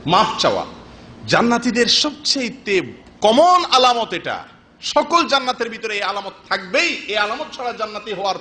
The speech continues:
প্রশ্নই ওঠে না। ইস্তেগফার। ইস্তেগফার কি ভাই? আল্লাহর কাছে নিজের কুকর্মের জন্য, নিজের অপরাধের জন্য লজ্জিত হয়ে মাথা নচ-, নিচু করে চোখের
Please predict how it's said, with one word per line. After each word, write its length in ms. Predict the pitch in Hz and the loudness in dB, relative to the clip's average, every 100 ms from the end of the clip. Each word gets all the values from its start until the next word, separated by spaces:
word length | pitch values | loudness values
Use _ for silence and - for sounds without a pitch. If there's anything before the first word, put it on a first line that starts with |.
| - | -8
প্রশ্নই 400 | 180 - 240 302 | -12 -8 -6 -4
ওঠে 180 | 202 | -2
না। 240 | 196 160 117 - - _ - | -2 -4 -8 -14 -20 _ -16
ইস্তেগফার। 840 | 147 - 156 127 131 131 143 110 92 - 156 | -14 -8 -8 -6 -2 2 2 0 -6 -14 -14
ইস্তেগফার 380 | - 185 226 | -8 -4 -4
কি 140 | 226 214 | -4 0
ভাই? 260 | 175 196 - - - - - _ _ - - - - - - - - - - - - 156 151 - - - - - - - - | 0 0 -4 -16 -20 -20 -20 _ _ -20 -20 -20 -20 -20 -20 -20 -20 -20 -20 -20 -20 -20 -20 -20 -20 -20 -20 -20 -20 -20 -4
আল্লাহর 320 | 120 127 139 139 | -2 2 0 0
কাছে 420 | 127 - 139 196 - - - 127 | -8 -8 -8 -8 -12 -20 -20 -8
নিজের 460 | 156 175 226 254 240 | -4 0 2 2 2
কুকর্মের 520 | 214 190 180 175 156 | -6 -2 0 0 -4
জন্য, 260 | 131 147 127 | -4 -4 -4
নিজের 280 | 123 131 127 | -4 -2 -2
অপরাধের 460 | 113 - 156 127 | -2 2 0 0
জন্য 220 | 120 123 113 | -4 -4 -4
লজ্জিত 480 | 117 160 175 233 | 0 0 2 2
হয়ে 400 | 165 135 131 107 | 4 4 2 0
মাথা 340 | 95 131 131 175 | -2 -6 -4 -4
নচ-, 260 | 160 - 143 | -4 -4 -4
নিচু 260 | 135 143 151 | -4 -2 0
করে 300 | 127 117 95 | 0 0 -2
চোখের 220 | - 127 | -6 -8